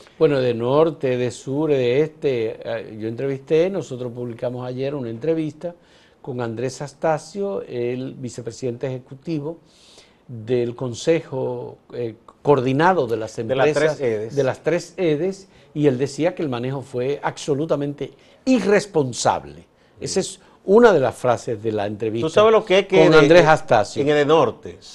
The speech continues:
Speaker 2: más de ciento cincuenta y cuatro millones en alquiler de vehículos? Y
Speaker 1: A una
Speaker 2: había
Speaker 1: co-, a
Speaker 2: vehículos.
Speaker 1: una compañía en La Vega.
Speaker 2: Y esos vehículos estaban en una especie de
Speaker 1: Cementerio.
Speaker 2: cementerio y lo dejaban dañar por apenas cualquier pequeña pieza.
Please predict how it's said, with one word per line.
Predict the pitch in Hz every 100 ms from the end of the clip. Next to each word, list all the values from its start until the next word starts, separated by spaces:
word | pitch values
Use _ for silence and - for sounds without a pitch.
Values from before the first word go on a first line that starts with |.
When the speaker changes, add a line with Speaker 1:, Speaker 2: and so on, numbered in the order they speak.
| -
Speaker 2:
más | 123 127 160
de | 175
ciento | 165 156 170 165
cincuenta | 147 139 135 127
y | 120
cuatro | 139 147 143
millones | 131 123 101 139 104 90 -
en | 127 127
alquiler | 127 131 120 131 147
de | 117 113 113
vehículos? | 110 156 139 95 90 -
Y |
Speaker 1:
A | 143
una | 127
Speaker 2:
había | - 175
Speaker 1:
co-, |
a | 175
Speaker 2:
vehículos. | 170 165 180
Speaker 1:
una | 214 202
compañía | 202 180 175 180
en |
La | 160
Vega. | 131 113 131 202 175 _
Speaker 2:
Y | 143 139
esos | 156 175 185
vehículos | 175 165 175 131 113 113
estaban | - 147 156 151
en |
una | 147 151
especie | 151 156 151 151 147 135
de | 110 135 143 151 151
Speaker 1:
Cementerio. | - 160 151 143
Speaker 2:
cementerio | 139 120 151 147 139 139
y |
lo | 143 143
dejaban | 131 139 165 170
dañar | 160 147 160 135
por | 151
apenas | 139 151 156 147
cualquier | 147 123 151 147
pequeña | 147 156 151
pieza. | 151 113